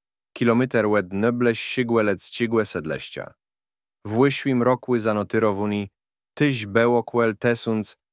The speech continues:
dziewięćset płetkaniów człowieka z miedwiedza. Ciej w dwa tysiące dwadzestym rokły beło ich bluz sześćset pięćdziesiąt. Bidenk łed strzylił,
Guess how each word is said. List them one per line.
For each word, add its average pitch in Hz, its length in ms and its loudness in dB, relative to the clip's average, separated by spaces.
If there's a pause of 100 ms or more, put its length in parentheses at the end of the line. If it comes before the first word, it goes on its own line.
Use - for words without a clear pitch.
(280)
dziewięćset 120 760 0
płetkaniów 120 720 0
człowieka 110 500 0
z 95 60 -6
miedwiedza. 95 580 -4 (540)
Ciej 123 240 2
w 104 80 -8
dwa 127 320 0
tysiące 120 600 -4
dwadzestym 104 640 -4
rokły 101 400 0 (460)
beło 143 380 2
ich 135 260 -2
bluz 113 360 -2
sześćset - 800 -6 (100)
pięćdziesiąt. 101 1000 -4 (800)
Bidenk 143 480 0
łed 104 200 0
strzylił, 78 640 -4